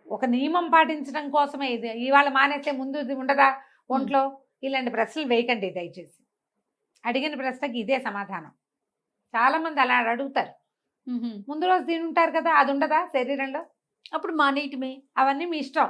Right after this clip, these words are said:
Speaker 2: అంతే కదా.
Speaker 1: పండ-, పూజ రోజున వండకండి, తినకండి, పెట్టకండి.
Speaker 2: ఉమ్.
Speaker 1: సరిపోయింది కదా క్లియర్గా.
Speaker 2: అంతే.
Speaker 1: అప్పుడు ఇంట్లో కూడా, ఇంట్లో వాళ్ళకి కూడా అంతే. ఏ రోజున మీరు ప్రత్యేకంగా పూజ చేసుకుంటారో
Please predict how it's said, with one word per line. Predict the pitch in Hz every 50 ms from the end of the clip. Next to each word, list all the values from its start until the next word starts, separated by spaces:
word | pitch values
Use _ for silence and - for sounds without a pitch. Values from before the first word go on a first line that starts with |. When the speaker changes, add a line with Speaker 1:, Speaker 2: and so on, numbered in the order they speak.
| - - _ _ -
Speaker 2:
అంతే | 226 220 214 233 240
కదా. | 214 202 - 190 202 208 214 202 - _ _ -
Speaker 1:
పండ-, | 247 247 262 269 277 269
పూజ | 254 262 302 330 269 330
రోజున | 311 285 277 269 254 226 269 285 339 392 480 - - _ _ _ _ _ _
వండకండి, | 214 233 240 262 - 294 285 285 302 330
తినకండి, | - 277 233 220 214 233 240 247 -
పెట్టకండి. | 247 247 220 202 226 214 214 185 151 - - _ _ _ _ _
Speaker 2:
ఉమ్. | 214 208 185 165 170 185 _ _ _ _ _ _ _ _ _ _ _ _ _ _
Speaker 1:
సరిపోయింది | 302 285 277 - 320 311 294 262
కదా | 233 220 214
క్లియర్గా. | 214 233 262 269 269 254 226 175 165 - -
Speaker 2:
అంతే. | 240 240 233 233 208 - -
Speaker 1:
అప్పుడు | 294 294 285
ఇంట్లో | 294 277 277 277 311 302
కూడా, | 294 302 294
ఇంట్లో | 277 240 - 339 330
వాళ్ళకి | 311 320 320 311 311 311 311 339 302
కూడా | - 339 381 453 494 440
అంతే. | 269 254 247 247 - - - _ -
ఏ | 240 247 262 285 302 320
రోజున | 311 311 311 254 311 294
మీరు | 285 285 277 277
ప్రత్యేకంగా | 277 254 247 247 - 254 247 254 262 247 247 247
పూజ | 247 247 240 240 202 185
చేసుకుంటారో | 226 208 208 - - 196 180 180 170 - - -